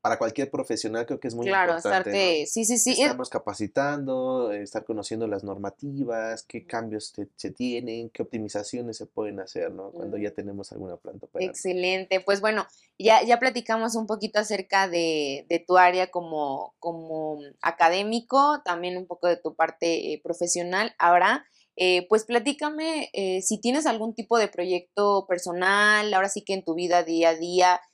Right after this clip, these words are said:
Speaker 2: eh, en temas de, del medio ambiente.
Speaker 1: Sí, claro.
Speaker 2: <laughs>
Speaker 1: Eh, la verdad es que, mm,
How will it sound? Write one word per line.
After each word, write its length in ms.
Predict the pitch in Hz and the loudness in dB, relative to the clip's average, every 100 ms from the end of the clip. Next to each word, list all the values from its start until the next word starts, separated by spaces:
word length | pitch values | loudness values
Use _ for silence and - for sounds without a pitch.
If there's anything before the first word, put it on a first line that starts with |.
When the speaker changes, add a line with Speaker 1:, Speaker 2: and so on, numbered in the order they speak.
| _ - | _ -6
Speaker 2:
eh, 260 | 170 165 - | -2 0 -2
en 140 | 175 | -4
temas 380 | 175 180 175 175 | -2 -2 -2 -2
de, 420 | 160 156 - - _ _ | -2 -2 -6 -10 _ _
del 140 | 170 170 | 0 2
medio 220 | 175 180 | 2 0
ambiente. 480 | 185 180 180 302 - _ _ _ - | 0 -2 -2 -6 -8 _ _ _ -4
Speaker 1:
Sí, 140 | 139 | -4
claro. 340 | - 156 151 | 0 2 4
Speaker 2:
<laughs> 320 | 127 180 175 _ - | 4 2 0 _ 0
Speaker 1:
Eh, 440 | 135 135 135 131 - | 2 4 4 2 2
la 180 | 147 139 | 2 4
verdad 220 | 160 190 | 2 0
es 100 | 240 | 0
que, 560 | 262 240 180 139 117 104 | 2 4 4 4 2 0
mm, 280 | 82 - | -4 -10